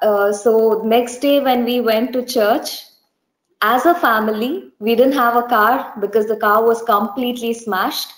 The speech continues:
and destroyed. So we took a taxi, and, uh, the four of us, me, mom, dad, and my brother, we went to church.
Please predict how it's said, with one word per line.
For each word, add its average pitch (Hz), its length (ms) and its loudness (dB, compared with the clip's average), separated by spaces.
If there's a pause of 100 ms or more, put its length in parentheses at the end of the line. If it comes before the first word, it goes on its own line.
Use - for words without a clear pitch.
and 185 180 -10
destroyed. 185 500 -2 (680)
So 220 240 2
we 254 200 0
took 302 180 -2
a 294 340 2
taxi, 262 680 -2
and, 202 400 -4
uh, 190 120 0
the 208 120 -2
four 240 300 4
of - 160 -2
us, 254 340 0
me, 220 220 -4
mom, 208 400 -4
dad, 190 280 -2
and 196 220 -4
my 180 140 -4
brother, 175 480 -2 (420)
we 226 220 -2
went 226 320 2
to 277 120 -4
church. 269 380 0